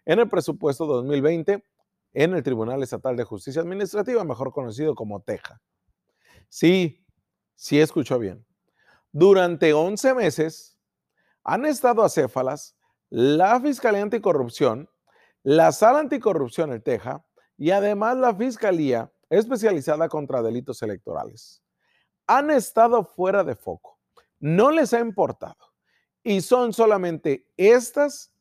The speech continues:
por las cuales el propio Estado, a través de la Fiscalía General, puede investigar a Kiko,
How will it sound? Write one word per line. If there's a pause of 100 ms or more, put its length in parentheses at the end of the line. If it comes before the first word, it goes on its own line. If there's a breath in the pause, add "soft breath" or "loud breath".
(140)
por
las
cuales
el
propio
Estado,
a
través
de
la
Fiscalía
General, (720)
puede
investigar
a
Kiko,